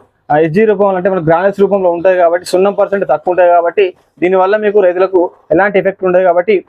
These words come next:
వాడుకోవచ్చు. ఎకరానికి వచ్చేసి మాత్రం రెండు వందల యాభై గ్రాములు వాడుకోవాలి. దీని వాడకాన్ని మాత్రం తగ్గించుకోండి. దీన్ని వాడడం వల్ల మీకు మచ్చ వచ్చే అవకాశం అయితే ఉంటాయి కాబట్టి పౌడర్ రూపంలో ఉన్న దాన్ని తగ్గించుకునే ప్రయత్నం చేయండి. ఇదే కంపెనీలో మనకు సేమ్ వేరే కంపెనీలో వచ్చేసి మనకు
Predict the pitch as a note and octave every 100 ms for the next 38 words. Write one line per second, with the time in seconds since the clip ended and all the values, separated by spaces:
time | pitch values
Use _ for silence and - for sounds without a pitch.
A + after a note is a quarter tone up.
0 | _ _ C#3 D#3 F#3+ F3+ E3 - B3+ -
1 | _ D3+ D3+ G#3+ G3+ G#3 G3 G3 F3+ G#3
2 | G3 F#3 F#3 F3+ F3 E3 E3 F3 D#3 D#3+
3 | D3+ D#3 A3+ - _ - G3+ G#3+ G3 G#3
4 | A3 G#3+ G3 G#3 F#3 F#3 - F#3 G3 F#3+
5 | F#3 F3+ F#3+ G#3 G3+ G3 F#3 F3+ A#3 F#3
6 | _ _ _ E3 E3 A3+ G#3+ F#3+ F3+ F#3
7 | F3+ F#3 F3+ F3 F3+ F3 E3 G3 F3+ -
8 | _ _ E3 G3 A3 A3 G#3 G3 F#3+ F3+
9 | F3 F#3+ E3 E3+ E3 F#3 F3 E3+ F3 E3+
10 | E3 F#3 C4+ - _ _ D#3 G3 G3+ F#3+
11 | G3 F#3 F3 D#3 G3 G3+ F#3 G#3+ G3 F#3+
12 | F#3+ F3+ F3 F#3 F3 F3+ F#3+